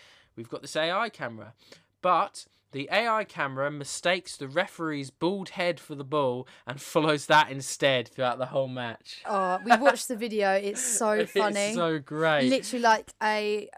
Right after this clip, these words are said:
Speaker 2: player will kick the ball and
Speaker 1: Yeah.
Speaker 2: it will go the other end of the court, but the camera will zoom straight back in on the bald head
Speaker 1: It's
Speaker 2: referee.
Speaker 1: so funny. An artificial intelligence camera continuously tracked a bald referee, mistaking it for the ball.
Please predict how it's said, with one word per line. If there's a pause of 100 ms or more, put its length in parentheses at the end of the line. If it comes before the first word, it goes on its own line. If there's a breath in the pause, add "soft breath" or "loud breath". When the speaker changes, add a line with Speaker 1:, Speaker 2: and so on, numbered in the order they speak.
Speaker 2:
player
will
kick
the
ball (260 loud breath)
and
Speaker 1:
Yeah.
Speaker 2:
it
will
go
the
other
end
of
the
court,
but
the
camera
will
zoom
straight
back
in
on
the
bald
head
Speaker 1:
It's
Speaker 2:
referee.
Speaker 1:
so
funny. (240 loud breath)
An
artificial
intelligence
camera
continuously
tracked
a
bald
referee,
mistaking
it
for
the
ball.